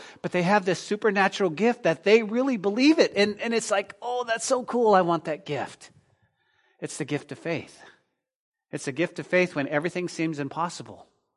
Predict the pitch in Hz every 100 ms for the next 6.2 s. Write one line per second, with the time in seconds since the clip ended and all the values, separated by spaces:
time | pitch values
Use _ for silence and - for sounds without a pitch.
0 | _ _ _ - 143 151 202 185 180 180
1 | 170 160 156 151 156 185 190 196 160 147
2 | 156 156 135 151 160 147 156 143 143 147
3 | 147 - 147 143 135 - - _ _ _
4 | _ _ _ - 139 170 - 143 - 165
5 | 165 156 147 151 123 135 117 - - 151
6 | 165